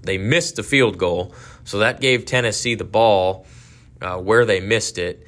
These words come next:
Tennessee was able to throw one pass that got them down to the Alabama twenty-eight-yard line. Just total,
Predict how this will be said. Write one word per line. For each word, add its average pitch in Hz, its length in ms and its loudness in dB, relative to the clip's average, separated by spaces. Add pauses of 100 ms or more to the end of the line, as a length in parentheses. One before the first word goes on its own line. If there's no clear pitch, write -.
(300)
Tennessee 139 420 0
was 107 180 -2
able 113 220 2
to 98 80 0
throw 104 320 2
one 110 460 0
pass 101 580 -2
that - 420 -10
got 117 280 -2
them 107 240 -4
down 107 480 -2
to 120 220 -8
the 95 180 -8
Alabama 104 560 -2
twenty-eight-yard 98 920 -4
line. 90 400 -12
Just - 240 -14
total, 127 460 4